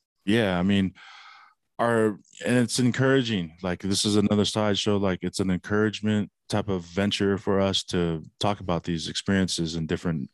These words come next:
uh, ideas and different, uh, thought processes into what might be happening or might, what could be. Um, I've always been fascinated with space and w-, especially with the pyramids and just the technology behind it. We, like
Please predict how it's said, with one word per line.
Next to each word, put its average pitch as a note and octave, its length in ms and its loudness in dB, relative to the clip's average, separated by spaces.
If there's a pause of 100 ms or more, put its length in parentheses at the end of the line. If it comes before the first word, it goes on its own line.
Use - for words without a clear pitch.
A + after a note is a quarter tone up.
uh, E2 160 -2
ideas E2+ 640 0
and D#2+ 100 -10
different, F2 340 -4 (460)
uh, D#2 380 -2 (220)
thought G#2 280 -2
processes E2 640 -4
into F#2 460 0
what G2+ 260 0 (100)
might G2+ 320 0
be A2+ 160 2
happening G2+ 420 -2
or E2 200 0
might, G2 240 0
what G2 220 0
could A#2 200 0
be. E2+ 240 -2 (640)
Um, F2 460 0
I've F2+ 240 -2
always G#2+ 280 4
been F#2+ 180 -2
fascinated F#2 540 -2
with E2 140 -4
space - 680 0
and D#2+ 240 -4
w-, D2 180 0
especially G#2 380 0
with G2 120 0
the F#2 60 -8
pyramids G2 580 -2 (480)
and D#2 560 -2
just - 240 -4
the E2 160 0
technology F2 680 0
behind D#2 400 -4
it. C#2 120 -6 (160)
We, F2+ 400 2
like F#2 160 -2